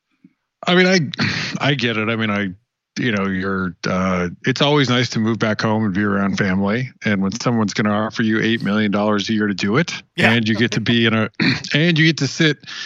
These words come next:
Speaker 1: uh, and, and this is the thing that is different, and it is somewhat analogous to the, the Riley move. I mean, Oklahoma recruits Texas really well, um, and always has. I mean, in some ways, they've,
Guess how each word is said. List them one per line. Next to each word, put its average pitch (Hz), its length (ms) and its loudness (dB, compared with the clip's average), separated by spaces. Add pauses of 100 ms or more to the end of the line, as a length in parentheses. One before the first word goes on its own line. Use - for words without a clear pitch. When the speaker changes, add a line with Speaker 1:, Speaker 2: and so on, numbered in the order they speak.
(300)
Speaker 1:
uh, 135 60 0
and, 139 380 2
and 139 280 0
this 190 140 2
is 165 120 2
the 131 160 0
thing 120 320 0
that 110 120 0
is 98 220 -2
different, 117 720 -2 (720)
and 135 180 2
it 139 180 2
is 165 120 0
somewhat 254 320 4
analogous 113 720 2
to 120 160 0
the, 101 420 0
the 104 80 0
Riley 107 520 0
move. 95 320 -2
I 131 80 0
mean, 151 420 0
Oklahoma 151 580 2 (100)
recruits 117 440 -2
Texas 107 420 -4
really 101 300 -2
well, 90 440 -2 (480)
um, 95 680 2
and 123 100 0
always 113 280 0
has. 95 280 0
I 107 60 0
mean, 107 140 0
in 104 80 0
some 139 200 0
ways, 107 200 2
they've, 117 300 0